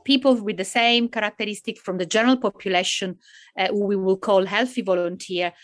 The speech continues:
And then you ask questions to these two groups. And we found out that the one who had ended with a psychotic disorder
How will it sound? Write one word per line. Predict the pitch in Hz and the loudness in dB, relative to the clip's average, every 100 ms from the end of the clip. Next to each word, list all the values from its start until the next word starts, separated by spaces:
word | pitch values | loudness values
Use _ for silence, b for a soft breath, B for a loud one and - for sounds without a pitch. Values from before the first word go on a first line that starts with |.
| b b | b b
And | 214 214 | -6 -2
then | 220 220 220 214 | -2 -2 -4 -8
you | 208 220 | -8 -2
ask | 220 254 254 | 0 0 -2
questions | - 226 - 208 - | -4 -4 -4 -10 -8
to | 190 | -10
these | - | -4
two | - | -2
groups. | 185 269 320 - - - B B | 2 4 4 0 -8 -10 B B
And | 220 214 220 220 - | -2 0 -2 -4 -10
we | 208 247 | 0 2
found | 247 220 214 | 2 0 0
out | 202 196 190 - | 0 0 -2 -8
that | 180 | -4
the | 190 | -4
one | 196 226 247 | 0 2 6
who | 247 202 | 6 4
had | 185 180 - | 0 -2 -4
ended | 214 254 240 165 - | 0 2 2 -4 -6
with | 170 | -8
a | 170 | -6
psychotic | 180 175 247 240 | -4 -2 -2 -2
disorder | - 180 175 170 175 | -8 -6 -4 -2 -4